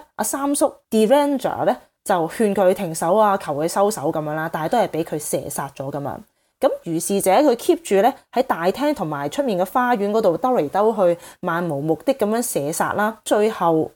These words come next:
終於都會驚動到啲警衛啦，噉啲警衛就會入嚟去救大家，即係唔係救大家，其實嗰陣時大家傷嘅傷，已經死嘅死噉樣啦。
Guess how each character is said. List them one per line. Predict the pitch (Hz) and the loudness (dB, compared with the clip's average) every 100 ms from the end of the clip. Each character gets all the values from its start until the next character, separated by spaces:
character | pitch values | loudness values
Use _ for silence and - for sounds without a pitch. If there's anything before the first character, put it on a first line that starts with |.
| _ | _
終 | - 311 | 0 2
於 | 294 | 4
都 | 302 294 285 285 | 4 4 4 2
會 | 196 196 | 2 2
驚 | 262 254 | 0 2
動 | 202 165 | 0 0
到 | |
啲 | 165 220 | 0 0
警 | 160 147 | -2 0
衛 | 175 143 | 0 0
啦， | 151 | -2
噉 | 156 202 | -2 -2
啲 | 247 | -2
警 | 160 175 | -2 0
衛 | 220 | 0
就 | 180 165 | 2 0
會 | |
入 | 165 - | 0 -2
嚟 | 143 135 170 170 | -2 -2 0 0
去 | - - | -2 -4
救 | 165 170 | 0 2
大 | 175 135 | 0 0
家， | 147 175 175 - | 0 0 0 -2
即 | - | -4
係 | 143 | -4
唔 | |
係 | 131 | -2
救 | 170 180 | 4 4
大 | 156 | 4
家， | 185 196 | 2 2
其 | - | -2
實 | - | -2
嗰 | 185 208 | 0 0
陣 | 208 175 | 2 2
時 | 190 | 2
大 | 180 | 0
家 | 156 180 | 2 2
傷 | 190 214 185 | 4 2 0
嘅 | |
傷， | 175 196 | 0 0
已 | 180 | 0
經 | 165 | -2
死 | 196 156 | -4 -2
嘅 | 175 | -2
死 | 170 | -2
噉 | 143 156 | -4 -4
樣 | 156 151 | -4 -6
啦。 | 156 | -8